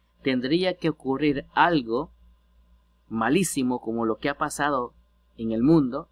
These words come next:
enfermedad, conflicto, ya tú sabes el que está pasando Rusia con Ucrania, lo que puede tumbar el mercado hasta abajo y venir a buscar precio de dos mil veinte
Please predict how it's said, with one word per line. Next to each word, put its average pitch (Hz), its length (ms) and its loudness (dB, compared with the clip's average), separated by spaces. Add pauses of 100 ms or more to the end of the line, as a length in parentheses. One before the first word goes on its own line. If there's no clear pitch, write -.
enfermedad, 127 680 -6 (1160)
conflicto, 139 720 4
ya 113 120 -2
tú 117 80 -10
sabes 123 300 -4
el 110 120 -6
que 110 80 -14
está 113 140 -6
pasando 110 500 -4
Rusia 117 360 -8
con 110 160 -4
Ucrania, 139 540 -2 (340)
lo 123 240 0
que 123 140 -2
puede 165 280 2
tumbar 165 340 0
el 131 120 0
mercado 127 540 -2 (1600)
hasta 113 380 -6
abajo 131 420 0 (160)
y 123 180 0
venir 120 240 0
a 147 40 2
buscar 151 340 -2 (240)
precio 135 340 0
de 131 60 0
dos 120 80 -6
mil 127 160 -4
veinte 214 380 -4